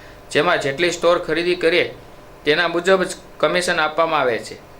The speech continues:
અને જે પી ટી આર થી ડિસ્કાઉન્ટ આપી ગ્રાહકોને સીધો ફાયદો આપવામાં આવે છે, જેના લીધે મોટો નફો કમાણી કરતા રિટેલર્સને ગમતું નહીં હોવાથી ડુપ્લિકેટ અને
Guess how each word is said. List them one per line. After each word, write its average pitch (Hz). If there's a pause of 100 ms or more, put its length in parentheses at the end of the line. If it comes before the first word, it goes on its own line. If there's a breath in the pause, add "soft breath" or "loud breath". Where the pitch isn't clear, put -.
(160)
અને 160
જે 156
પી 165
ટી 175
આર 180
થી 185
ડિસ્કાઉન્ટ 170
આપી 170
ગ્રાહકોને 165
સીધો 160
ફાયદો 147
આપવામાં 165
આવે 123
છે, -
જેના 165
લીધે 185
મોટો 160
નફો 165
કમાણી 175
કરતા 160
રિટેલર્સને 175
ગમતું 170
નહીં 165 (440 loud breath)
હોવાથી 175
ડુપ્લિકેટ 175
અને 165